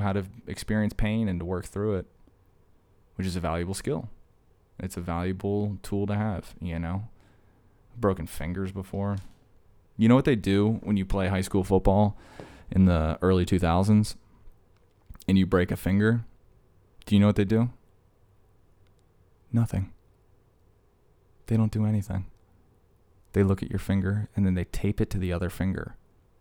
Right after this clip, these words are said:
the one that's not broken. So you got this, like,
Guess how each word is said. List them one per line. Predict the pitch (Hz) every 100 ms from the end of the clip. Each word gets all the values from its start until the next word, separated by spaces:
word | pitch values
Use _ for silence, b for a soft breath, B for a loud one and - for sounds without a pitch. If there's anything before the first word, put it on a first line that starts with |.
| _ _ _ -
the |
one | 95 92
that's | 87
not | 85 87
broken. | 80 73 - - - - _ _ _ _ _ _ _ _ -
So | -
you | 107
got | 104
this, | - 95
like, | 95 85 -